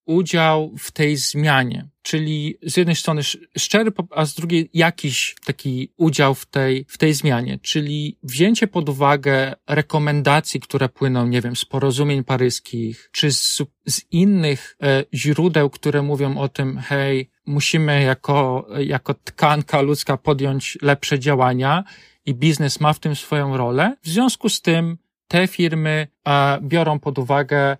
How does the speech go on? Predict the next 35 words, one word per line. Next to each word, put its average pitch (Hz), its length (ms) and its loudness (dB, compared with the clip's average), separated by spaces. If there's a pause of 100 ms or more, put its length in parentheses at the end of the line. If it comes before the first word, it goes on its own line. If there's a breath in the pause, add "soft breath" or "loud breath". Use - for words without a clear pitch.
no 151 100 0
dobra, 151 580 2
e, 139 360 0
widzimy, 156 500 -2
że 143 320 0
emitujemy 143 680 -2
zbyt 135 340 -4
dużo, 135 600 0 (140)
e, 135 300 2
gazów 151 320 0
cieplarnianych, 147 880 -2 (200)
co 226 200 2
możemy 160 420 2
zrobić, 151 440 2
żeby 143 240 0
emitować 143 600 -2
tego 139 280 0
mniej? 127 420 -4 (120)
I 143 100 0
jest 220 260 4
to 165 300 2 (180)
dla 143 300 2
mnie 180 200 0
taki 143 540 -8
bardziej 151 600 -2
świadomy, 143 1040 -2 (520)
e, 135 300 2
udział 151 380 2
w 135 40 0
zmianie. 131 680 0 (160)
Jest 170 180 2
to 202 60 0
też 185 180 0
zajęcie 170 380 0
sto-, 151 240 -4